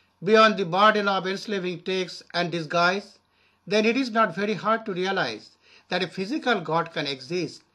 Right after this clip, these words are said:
resembling humankind, if and only if all men are sons of the divine, all women are daughters with equal rights.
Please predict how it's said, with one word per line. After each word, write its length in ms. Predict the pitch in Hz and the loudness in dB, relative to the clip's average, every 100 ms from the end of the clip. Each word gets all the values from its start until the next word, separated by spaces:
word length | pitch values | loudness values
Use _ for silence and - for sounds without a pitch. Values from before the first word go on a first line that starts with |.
| _ | _
resembling 540 | 151 180 226 190 175 | -4 0 -2 -2 -6
humankind, 960 | 131 165 175 160 151 156 160 139 110 - _ _ _ _ - | -6 -4 -2 -4 -4 -2 -2 -4 -12 -18 _ _ _ _ -2
if 300 | 269 285 220 | -2 0 0
and 220 | 170 156 | 0 0
only 300 | 170 196 175 | -2 -2 -2
if 480 | - 175 143 - _ _ _ _ _ - | -4 -4 -6 -10 _ _ _ _ _ -2
all 280 | 175 202 202 | 2 4 2
men 420 | 165 170 196 185 | 0 -2 0 0
are 100 | 151 | 0
sons 600 | - 165 165 170 175 - | -2 0 2 2 -2 -6
of 160 | 147 135 | -8 -6
the 120 | 143 | -8
divine, 540 | 127 127 143 143 160 - _ _ _ _ | -8 -8 -8 -8 -12 -18 _ _ _ _
all 320 | 185 214 214 | 4 6 6
women 300 | 196 226 196 | 4 2 2
are 80 | 202 | 2
daughters 580 | 170 165 202 185 123 - | 0 -2 -2 -2 -4 -8
with 140 | 151 | -8
equal 320 | 170 180 190 185 | -8 -8 -6 -2
rights. 560 | 202 202 120 - - | 0 -2 -6 -16 -20